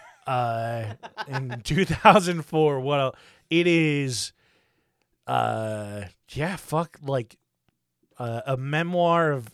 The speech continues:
Speaker 1: of nine eleven, two thousand one, how John Kerry was responsible, and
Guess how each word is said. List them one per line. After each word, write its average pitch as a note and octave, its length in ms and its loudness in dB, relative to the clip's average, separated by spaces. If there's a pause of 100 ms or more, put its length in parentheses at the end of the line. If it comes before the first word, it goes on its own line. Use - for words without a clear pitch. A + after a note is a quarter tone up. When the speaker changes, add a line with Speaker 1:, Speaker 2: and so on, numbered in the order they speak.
(120)
Speaker 1:
of A#2+ 320 -4
nine C3 320 -4
eleven, B2 560 -6
two B2 160 -8
thousand A#2+ 420 -4
one, A2+ 420 -10 (480)
how D3 260 4
John C3+ 340 -2
Kerry C3 320 -2
was A#2+ 240 -4
responsible, A2 1000 -8 (460)
and F#2 580 -10